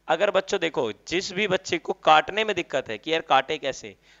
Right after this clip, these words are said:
तो कोई दिक्कत नहीं है यार, डिवाइड करके देखो, कोई आफत नहीं आ रही है, ठीक है। हमें मेन है पहले पासिंग मार्क्स चाहिए, उसके बाद हम स्कोर के लिए आगे बढ़ेंगे। और बाकी अगर का-, देखो डिवाइड करना आता ही है,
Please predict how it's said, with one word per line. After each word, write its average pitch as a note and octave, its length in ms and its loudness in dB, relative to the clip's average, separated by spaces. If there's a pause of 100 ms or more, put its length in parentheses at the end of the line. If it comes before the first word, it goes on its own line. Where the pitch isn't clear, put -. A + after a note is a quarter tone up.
(100)
तो G3 60 2
कोई F#3+ 240 4
दिक्कत G3 300 -4
नहीं F3+ 140 -6
है F3 60 0
यार, G3 180 0
डिवाइड D#3+ 400 0
करके D#3 260 -6
देखो, B2 280 -8
कोई E3 200 -2
आफत E3 320 0
नहीं D3+ 140 -10
आ B2+ 60 -4
रही G#2+ 160 -10
है, G#2+ 80 -14
ठीक D3 200 -8
है। D#3+ 200 -6 (260)
हमें D#3+ 220 0
मेन F3 320 -2
है F#3 140 0
पहले F3+ 260 2
पासिंग E3 380 0
मार्क्स D3+ 240 0
चाहिए, G#2 220 -10
उसके C#3+ 320 -6
बाद D#3+ 260 4
हम F3+ 220 -6 (100)
स्कोर D3 300 -2
के C3+ 100 -8
लिए B2 140 -2
आगे A2 200 -2
बढ़ेंगे। G2 400 -10 (420)
और C3 60 4
बाकी C#3+ 240 0
अगर F3 140 -2
का-, E3 240 -2
देखो D3 220 0
डिवाइड C#3+ 340 0
करना F#3+ 200 0
आता F3+ 180 0
ही E3+ 80 -4
है, E3+ 120 -8